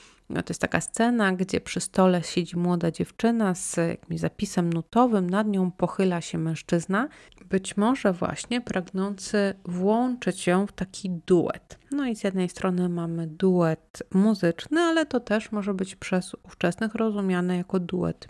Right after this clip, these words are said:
miłosny. Różnie tutaj ta scena może być interpretowana co do szczerości jego intencji. Niemniej ten obraz służy do włączenia w, w kompozycję tego,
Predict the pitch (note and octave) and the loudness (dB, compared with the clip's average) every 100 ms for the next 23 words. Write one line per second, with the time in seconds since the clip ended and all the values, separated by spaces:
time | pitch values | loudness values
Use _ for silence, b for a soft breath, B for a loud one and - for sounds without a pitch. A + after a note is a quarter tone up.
0 | - F3+ E3+ D#3+ D#3+ - - - _ - | -4 0 2 0 -4 -12 -16 -18 _ -20
1 | - _ A#3+ D#4 F#4 C#4 A#3+ A3 B3 A#3+ | -20 _ 2 4 4 2 0 0 -2 0
2 | G#3 - E3 - G#3 F#3+ F3+ F3+ F#3 E3+ | -2 -2 -2 2 2 4 2 2 2 0
3 | E3+ - E3+ F3 - E3+ - D#3+ F3 F#3+ | -2 -4 0 0 0 -2 0 0 2 2
4 | F#3 F3+ G#3 - D#4 C4+ - A#3+ A#3 A#3 | 0 -2 -10 -4 -2 -2 0 0 4 4
5 | A3+ - G#3 G3 F#3+ F#3 E3+ - D#3+ D#3+ | 2 -4 0 0 0 -2 -2 -2 -2 -4
6 | - - _ _ _ G#3+ G#3+ G#3 A3+ D4 | -12 -16 _ _ _ 4 6 6 6 4
7 | D#4 D#4 - _ A3+ G#3 G#3 G#3 G#3 G#3 | 4 0 -4 _ 0 2 2 0 0 0
8 | G#3 - - - - A3+ G#3+ G#3+ G3+ F3+ | -2 -6 -14 -12 -2 2 2 2 0 2
9 | F#3 F#3+ F#3+ G3 G3 A#3 B3 A#3 - A3+ | 2 0 -4 -6 0 2 2 0 0 2
10 | A3+ A3 G#3+ G#3 G3+ G3 - - F#3 G3 | 2 2 0 0 -2 -8 -8 -4 -2 -2
11 | G3 F#3+ F#3 F#3 E3+ - G#3 G#3 - G#3 | -2 -4 -4 -2 -2 0 -2 0 2 2
12 | G3+ G3 - - F#3+ F#3 F#3 - G3+ G3 | 0 -2 -6 -2 -2 -2 -6 0 0 4
13 | F#3+ F#3 F#3+ | 4 6 4